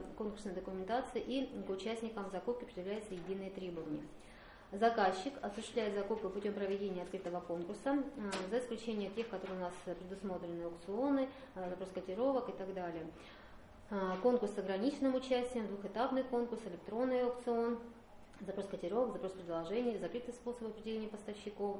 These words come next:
и закупка у единственного поставщика. Ну и, соответственно, мы переходим, э, с вами, м, к этапам. Значит, первый этап — подготовка к проведению открытого конкурса. А, мероприятие, организация проведения открытого конкурса,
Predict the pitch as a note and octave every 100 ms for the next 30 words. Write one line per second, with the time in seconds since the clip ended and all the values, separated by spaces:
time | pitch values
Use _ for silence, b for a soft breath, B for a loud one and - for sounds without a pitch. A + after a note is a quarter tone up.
0 | - G3+ F#3+ G3 A3+ F3+ E3 F#3 - F#3
1 | F3+ F3 - F3 - F3 D#3+ D3+ - B
2 | B B B B3 D4 A3 A#3+ A#3+ G3+ A3
3 | G#3 F#3+ - G#3+ G#3 G3+ F#3 - F#3 G3
4 | F#3+ F#3+ F#3+ F#3+ F3+ - F3+ F3+ - -
5 | G3+ F#3+ F3 D#3 - - - - F3+ E3+
6 | - - A3 F#3+ F3+ F3 D#3+ D3+ - B
7 | B - F#3 F#3+ A3+ C#4 C#4+ C#4 C#4+ B
8 | B B - F#3 F3+ F#3 A3+ A3+ - -
9 | G3+ F#3 F3 - F3+ E3+ - - D#3+ -
10 | B B B B F3+ F3 F3 F#3+ A3+ A3+
11 | A3+ G#3+ - F#3 F3+ G3+ G#3+ G3 G3+ F#3
12 | F3+ E3+ E3+ E3+ E3 D#3+ D#3+ A3 B3 B3+
13 | B3+ A#3+